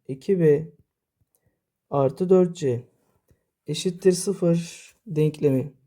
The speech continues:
ile A eksi üç B artı dokuz C eşittir sıfır denklemi. Bunları taraf tarafa ortak çözecek olursak diyelim ki çıkarttık.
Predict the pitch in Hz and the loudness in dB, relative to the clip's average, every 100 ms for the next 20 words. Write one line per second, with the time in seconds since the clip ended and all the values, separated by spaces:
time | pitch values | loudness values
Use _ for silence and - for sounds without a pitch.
0 | _ _ _ _ _ _ _ _ _ _ | _ _ _ _ _ _ _ _ _ _
1 | _ _ _ _ _ _ _ _ _ _ | _ _ _ _ _ _ _ _ _ _
2 | _ _ _ _ _ _ _ _ _ _ | _ _ _ _ _ _ _ _ _ _
3 | _ _ _ _ _ _ - 175 175 180 | _ _ _ _ _ _ -2 2 2 2
4 | 190 185 _ _ _ _ _ _ _ _ | -2 -10 _ _ _ _ _ _ _ _
5 | _ _ - 143 175 185 175 170 - 175 | _ _ -6 0 2 4 2 -2 -2 -2
6 | 170 - 170 165 165 165 - 143 143 147 | -2 -4 0 2 0 -2 -4 -4 -4 -6
7 | 151 147 175 170 165 160 160 165 165 160 | -4 -2 -2 0 2 0 -2 -8 -8 -6
8 | 165 165 143 139 131 120 120 - _ _ | -2 -2 0 -2 -2 -8 -8 -12 _ _
9 | _ _ _ 165 175 208 214 185 185 185 | _ _ _ -2 0 0 2 2 2 2
10 | 175 165 180 170 165 175 170 165 160 165 | 2 2 2 0 0 -4 -4 -4 -2 -2
11 | 160 156 151 127 - 170 165 135 185 170 | 0 -2 -2 -6 -4 -2 -2 -2 -6 -6
12 | 175 160 151 139 131 _ | 0 2 0 -6 -12 _